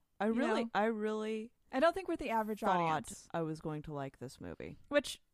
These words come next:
Speaker 2: to me, is astounding.
Speaker 1: I know.
Speaker 2: 'Cause I didn't go into it thinking I would like it the first time I watched it. I was just sort of like, "Huh, it's on Redbox. People have been talking about this. I guess I'll watch it tonight."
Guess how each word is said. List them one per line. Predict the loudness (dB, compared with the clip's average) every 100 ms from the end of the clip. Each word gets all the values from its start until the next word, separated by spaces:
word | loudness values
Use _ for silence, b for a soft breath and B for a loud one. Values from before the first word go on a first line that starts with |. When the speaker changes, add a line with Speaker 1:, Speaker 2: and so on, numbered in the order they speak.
| _ _ _ _ _ -6
Speaker 2:
to | -2
me, | 2
is | 2
astounding. | 0 -6 -6 -6 -8 -12 -14 -16 _ _ _ _ _ 2
Speaker 1:
I | 2 4
know. | -2 _ _ _ _ _ -4
Speaker 2:
'Cause | -2 4
I | 4
didn't | 6 2
go | 4 2
into | 2 0 0 0
it | 0 _
thinking | -4 -4 -4 -8 -10 -20 -8
I | -2 -2
would | -2
like | -4 -6
it | -10
the | -6
first | -4 -4
time | -8
I | -6
watched | -8 -10 -12
it. | -14 -8
I | -2
was | -2 -2
just | -6
sort | -4 -2
of | 0
like, | -2 -6 -20 0
"Huh, | 2 2 -2 _ -4
it's | 0
on | 2 2
Redbox. | 2 2 2 0 0 -8 -10 -16 _ _ _ _ _
People | -2 2
have | 2
been | 2
talking | 0 -2 -2 -4
about | -4 -2
this. | -6 -8 _
I | -2
guess | 0 0 -2 0
I'll | 0 2
watch | 0 0
it | -6 -6
tonight." | -10 -10 -12